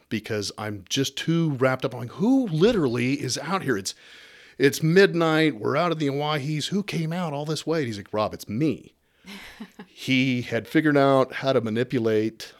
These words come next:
the radio to where it had masked his voice enough, or it sounded like an external communication coming over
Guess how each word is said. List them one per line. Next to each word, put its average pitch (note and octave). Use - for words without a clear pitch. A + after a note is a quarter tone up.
the A#2
radio G#2
to -
where A#2
it -
had G2+
masked B2
his C#3
voice A#2
enough, G#2+
or G#2
it -
sounded B2+
like A2+
an G2+
external A#2+
communication G2+
coming G2
over F#2